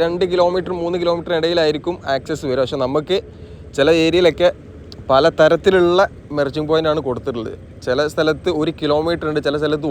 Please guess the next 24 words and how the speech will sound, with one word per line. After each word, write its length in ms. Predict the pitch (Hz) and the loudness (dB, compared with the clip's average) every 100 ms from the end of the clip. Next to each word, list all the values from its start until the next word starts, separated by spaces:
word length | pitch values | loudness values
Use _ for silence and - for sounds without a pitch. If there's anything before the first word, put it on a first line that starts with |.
| 127 | 0
ഒന്നര 300 | 127 151 196 190 | 0 4 4 4
കിലോമീറ്റർ 380 | 185 165 160 160 | 2 0 -2 0
ഇടവിട്ടിട്ട് 320 | 151 147 143 147 | 0 -2 -2 -2
കൊടുക്കുന്നുണ്ട്, 400 | 135 143 139 131 | -2 -4 -6 -4
ചില 100 | 127 135 | -6 -4
സ്ഥലത്ത് 260 | 156 151 151 131 | -4 -4 -6 -4
മൂന്ന് 420 | 143 170 190 208 170 | -2 2 4 2 2
കിലോമീറ്ററിൽ 640 | 156 160 170 170 180 175 - 147 | 0 0 0 -2 -2 -2 -6 -2
കൂടുതൽ, 460 | 170 214 202 175 - - - - | 2 4 4 2 0 -14 -12 -4
അങ്ങനെയൊക്കെയുള്ള 500 | 139 175 - 190 185 180 | 0 0 2 4 4 4
സ്ഥലങ്ങളൊക്കെ 420 | 165 180 185 180 | 4 4 4 2
ഉണ്ട്. 160 | 160 143 - - - - - | 2 0 -2 -20 -20 -20 -8
ഈ 20 | 170 | -4
ഒരു 80 | 220 208 | -2 0
ഭാഗത്ത് 300 | 208 220 208 | -2 -2 -2
അടുപ്പിച്ച് 360 | 190 175 214 214 | -2 -6 -4 -2
അടുപ്പിച്ച് 500 | 190 180 240 196 233 254 - 180 | -2 -6 -10 -8 -8 -8 -8 -10
എക്സിറ്റ് 300 | - 185 156 | -10 -14 -10
പോയിന്റ് 240 | 190 190 175 | -6 -4 -6
ഉണ്ട് 100 | 143 | -8
ട്ടോ. 80 | 120 117 | -6 -4
അതാണ് 180 | 151 160 | -4 -4
ഞാനിതിൽ 300 | 156 160 165 160 | -6 -6 -8 -8
പ്രത്യേകം 380 | 135 139 151 | -8 -6 -4